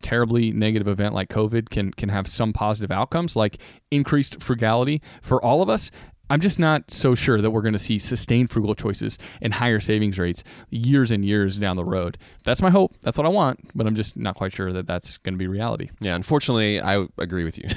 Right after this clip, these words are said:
Speaker 2: <laughs> Like, the thing is with frugality is that, uh, it can either be intrinsic or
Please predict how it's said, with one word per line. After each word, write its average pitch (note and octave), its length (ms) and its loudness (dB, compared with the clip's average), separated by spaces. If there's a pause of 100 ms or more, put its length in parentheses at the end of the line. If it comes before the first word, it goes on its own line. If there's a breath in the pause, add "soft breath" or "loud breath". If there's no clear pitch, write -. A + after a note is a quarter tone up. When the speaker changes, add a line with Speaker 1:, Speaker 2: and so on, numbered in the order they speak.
(140)
Speaker 2:
<laughs> D3+ 760 0
Like, D#3 180 2
the D3+ 80 4
thing A#3 160 0
is A#3 100 0
with D#3+ 120 0
frugality D3+ 520 2
is A#2+ 180 0
that, A#2+ 300 2 (480 loud breath)
uh, C3+ 220 4
it D#3 100 0
can F#3+ 120 0
either F3 160 2
be C3+ 200 2
intrinsic A#2+ 560 -2
or A2 380 2